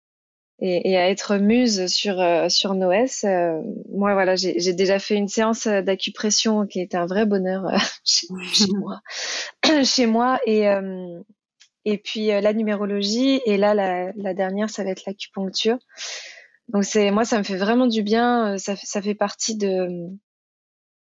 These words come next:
Speaker 1: bah, de mon mode de vie aujourd'hui, hein, de me faire accompagner, d'avoir des coachs, des praticiens autour de moi.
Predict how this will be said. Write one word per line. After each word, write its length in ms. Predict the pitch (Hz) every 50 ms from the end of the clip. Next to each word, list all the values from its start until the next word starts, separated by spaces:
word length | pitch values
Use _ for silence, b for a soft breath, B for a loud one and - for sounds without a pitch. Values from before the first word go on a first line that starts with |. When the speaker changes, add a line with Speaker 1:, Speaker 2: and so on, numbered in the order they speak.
| _ _ _ _ -
Speaker 1:
bah, 160 | 226 208 202
de 140 | 190 180 202
mon 160 | 196 196 196
mode 160 | 196 208 214
de 100 | 196 214
vie 240 | 208 202 214 254 262
aujourd'hui, 380 | 240 208 214 208 190 196 208 233
hein, 100 | 220 202
de 140 | 185 190 185
me 60 | 185
faire 220 | - - 196 185
accompagner, 600 | 190 185 - - 196 - - 185 185 190 208 214 208
d'avoir 280 | 202 190 185 185 180
des 100 | 185 180 180
coachs, 320 | - - 208 208 - -
des 80 | - 190
praticiens 560 | - - 185 190 - - - - - 202 196
autour 240 | 196 - - 190 185
de 120 | - 185
moi. 200 | 185 190 196